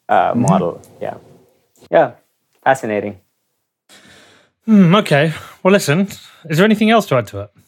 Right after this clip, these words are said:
Speaker 1: No. I, I, I, I'm, I'm good.
Speaker 3: Well, th-, I'm gonna put this one out
Speaker 2: Be
Speaker 3: there
Speaker 2: very
Speaker 3: to
Speaker 2: scared of the N S A, Peter.
Speaker 3: Yeah, well, I mean, listen, you don't have to be. I spoke to them this morning.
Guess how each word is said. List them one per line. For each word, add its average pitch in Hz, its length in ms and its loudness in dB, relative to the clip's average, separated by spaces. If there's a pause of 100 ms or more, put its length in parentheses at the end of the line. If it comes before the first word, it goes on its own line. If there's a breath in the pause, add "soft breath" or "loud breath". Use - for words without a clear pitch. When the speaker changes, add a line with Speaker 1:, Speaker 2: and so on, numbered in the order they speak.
(1400)
Speaker 1:
No. 143 380 -4 (200)
I, - 80 -12 (720)
I, 120 340 0
I, 113 260 0
I'm, 113 180 -4
I'm 117 160 -2
good. 120 280 -6 (280 loud breath)
Speaker 3:
Well, 147 140 0
th-, 180 120 2
I'm 156 140 -2
gonna 180 140 0
put 180 120 -2
this 160 140 -4
one 139 140 -2
out 135 120 0
Speaker 2:
Be 143 60 -2
Speaker 3:
there 123 100 0
Speaker 2:
very 151 260 2
Speaker 3:
to - 20 -2
Speaker 2:
scared 131 500 -4
of 117 140 -8
the 120 160 -6
N 117 120 -8
S 110 220 -10
A, 107 180 -6
Peter. 98 380 -18 (400)
Speaker 3:
Yeah, 131 400 -10
well, 160 420 -6 (440)
I 151 60 -12
mean, 156 360 -8 (1000 soft breath)
listen, 98 420 -14 (640)
you 139 80 -10
don't 117 160 -8
have 95 200 -16
to - 80 -20
be. 90 180 -20 (460)
I 127 120 -8
spoke 107 260 -10
to - 80 -18
them 113 140 -10
this 104 160 -14
morning. 101 320 -20